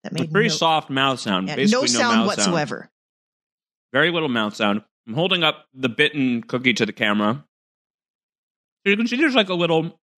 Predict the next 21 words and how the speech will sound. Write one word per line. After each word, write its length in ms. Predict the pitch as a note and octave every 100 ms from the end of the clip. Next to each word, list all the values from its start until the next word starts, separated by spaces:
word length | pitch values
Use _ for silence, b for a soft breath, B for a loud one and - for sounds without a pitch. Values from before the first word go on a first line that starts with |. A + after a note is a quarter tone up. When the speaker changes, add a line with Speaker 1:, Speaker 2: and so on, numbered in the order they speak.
| B2
Speaker 2:
jelly 400 | A#2 D3 D#3 D3+
layer 320 | C3 B2 A#2+
between 360 | A2+ - A#2+
the 60 | A2+
cookie 360 | - A#2 B2+ A#2+
and 120 | A#2
the 60 |
chocolate. 460 | A2+ A#2 G#2 A2+ B2 - _ _ _ _ _ _ _ _ _ -
This 100 | G4+
is 40 | A4+
a 40 |
pleasant 400 | A4+ D#4+ D#4+ C4+
cookie. 440 | - E4 C3 - _ _ _ _ _ _ _ _ _ _ _ _ _ _ _
Speaker 1:
Yeah. 80 | F4+
Speaker 2:
I 100 | F4+
actually 240 | F4+ F4+ B3+
like 180 | B3+ C4
this 140 | G#3
quite 180 | A#3 G#3
a 40 |
bit. 220 | F#3 G3